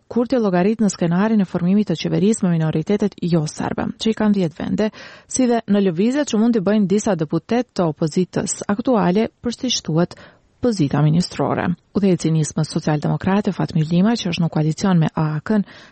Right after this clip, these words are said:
ka thënë hapur se nuk ka vija të kuqe përballë koalicioneve të mundshme, qoftë me Lëvizjen Vetëvendosje, qoftë me partitë që aktualisht janë në opozit. Por për politologun Dritro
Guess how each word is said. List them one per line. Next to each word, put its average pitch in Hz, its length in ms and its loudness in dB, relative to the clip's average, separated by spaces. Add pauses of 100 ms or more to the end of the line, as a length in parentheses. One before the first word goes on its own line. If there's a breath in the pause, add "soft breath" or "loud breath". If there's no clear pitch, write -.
ka 269 100 -2
thënë 208 160 2
hapur 240 300 -2
se 214 160 0
nuk 196 240 -2
ka 196 180 0
vija 185 240 2
të - 160 -8
kuqe - 440 -2 (180)
përballë 185 500 0
koalicioneve 214 880 0
të 233 80 -4
mundshme, 165 460 0 (340 loud breath)
qoftë - 300 -2
me 165 80 0
Lëvizjen 151 400 0
Vetëvendosje, 214 680 0
qoftë 220 280 -2
me 220 80 -2
partitë 208 340 -2
që - 160 -6
aktualisht 196 560 0
janë 214 160 0
në - 100 -4
opozit. - 480 -4 (480 loud breath)
Por 240 240 -2
për 220 240 -2
politologun 214 640 2
Dritro 185 380 0